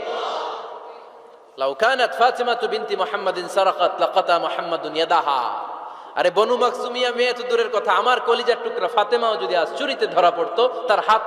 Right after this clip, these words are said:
কেটে দিতে আমি এক মিনিটও দেরি করতাম না। This is Islam।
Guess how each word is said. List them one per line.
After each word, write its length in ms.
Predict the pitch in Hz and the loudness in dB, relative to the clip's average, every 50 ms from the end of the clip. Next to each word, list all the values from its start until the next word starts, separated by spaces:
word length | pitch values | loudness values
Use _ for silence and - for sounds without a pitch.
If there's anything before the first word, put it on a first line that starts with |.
| 214 226 | -2 -4
কেটে 140 | 220 208 | -2 -4
দিতে 220 | 208 185 208 - 185 | -4 -6 -2 0 0
আমি 140 | 170 170 185 | 2 2 0
এক 100 | 196 - - | -2 -2 -2
মিনিটও 240 | - 190 175 - 170 | -6 -4 -4 -2 2
দেরি 180 | 165 165 156 147 | 2 2 2 4
করতাম 360 | - 151 - - 143 131 - | 0 0 0 0 0 0 2
না। 260 | 131 117 110 107 95 - - - - - - - - - - - - 587 587 - - 554 508 - - - - - - - - - - - - - - _ - - - - - - - - - - - - - - - 156 | 2 4 4 4 2 0 -4 -8 -8 -10 -10 -10 -12 -12 -14 -12 -12 -12 -12 -12 -12 -14 -16 -16 -16 -20 -20 -20 -20 -20 -20 -20 -20 -20 -20 -20 -20 _ -20 -20 -20 -20 -20 -20 -20 -20 -20 -20 -20 -20 -20 -20 -8 -2
This 140 | 170 208 185 | -2 2 4
is 300 | 233 254 240 254 240 247 | 4 2 2 2 -2 0
Islam। 320 | 247 262 247 226 202 180 | 4 6 6 6 6 4